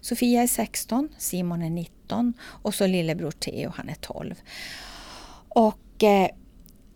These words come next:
Simon och Theo håller på och strular och bråkar om fjärrkontrollen och hon kan tycka att, att det här är ju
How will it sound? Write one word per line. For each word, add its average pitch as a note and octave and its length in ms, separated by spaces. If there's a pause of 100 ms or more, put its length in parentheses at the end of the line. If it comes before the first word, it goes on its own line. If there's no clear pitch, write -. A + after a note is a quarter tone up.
Simon A#3+ 480
och G3 120
Theo F3+ 280
håller E3+ 200
på E3+ 120
och E3+ 60
strular D3+ 500
och E3+ 300
bråkar E3+ 380
om E3 160
fjärrkontrollen D#3+ 840
och D#3+ 60
hon E3 80
kan F3 220
tycka E3+ 320
att, - 280
att - 360 (100)
det - 120
här E3 240
är - 100
ju B2+ 280